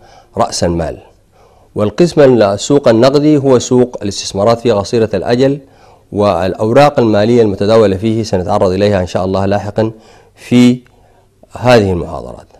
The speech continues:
آه، سوق رأس المال. سوق رأس المال الاستثمارات فيه طويلة الأجل، والأوراق المستخدمة فيه هي، آه، آه، الأسهم والسندات والصكوك الاستثمارية.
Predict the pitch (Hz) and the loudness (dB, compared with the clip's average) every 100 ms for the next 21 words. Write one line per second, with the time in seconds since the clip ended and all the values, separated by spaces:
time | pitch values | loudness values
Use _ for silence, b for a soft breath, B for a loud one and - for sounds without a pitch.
0 | _ _ _ _ _ _ _ _ _ _ | _ _ _ _ _ _ _ _ _ _
1 | _ - - - - 147 156 - 123 - | _ -10 -10 -10 -6 0 0 2 0 0
2 | - 95 95 95 87 - - 165 160 165 | 0 0 2 2 0 -4 -2 2 2 2
3 | - 131 135 151 151 - - 104 - - | 2 2 4 4 2 -2 -6 -8 -8 -4
4 | 104 135 135 139 131 107 127 123 98 85 | 2 2 2 -2 0 0 2 0 -2 -4
5 | 117 135 151 - _ b b b b - | 0 0 -2 -10 _ b b b b -6
6 | 98 - 107 131 139 - 110 95 - - | -2 0 2 2 2 0 -4 -4 -6 -2
7 | 117 101 117 123 117 117 113 120 - _ | 0 0 -2 -2 0 0 0 -2 -12 _
8 | _ _ 95 92 87 - - _ _ - | _ _ -8 -6 -6 -8 -14 _ _ -20
9 | - - - - - 113 117 - 120 123 | -20 -20 -20 -20 -8 -4 -4 -2 -2 -2
10 | 156 b b b b b 98 95 95 90 | -4 b b b b b -8 -4 0 0
11 | 104 107 98 - 92 104 101 - _ _ | 2 0 -2 -8 -6 -2 -2 -4 _ _
12 | 95 - - 87 87 82 78 | -10 -10 -8 -4 -4 -4 -8